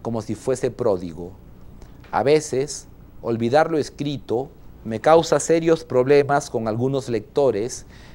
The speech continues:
que quieren saber más sobre algún texto leído en alguno de los libros.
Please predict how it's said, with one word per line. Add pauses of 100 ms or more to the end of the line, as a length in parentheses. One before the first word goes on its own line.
que
quieren
saber
más
sobre
algún
texto
leído
en
alguno
de
los
libros.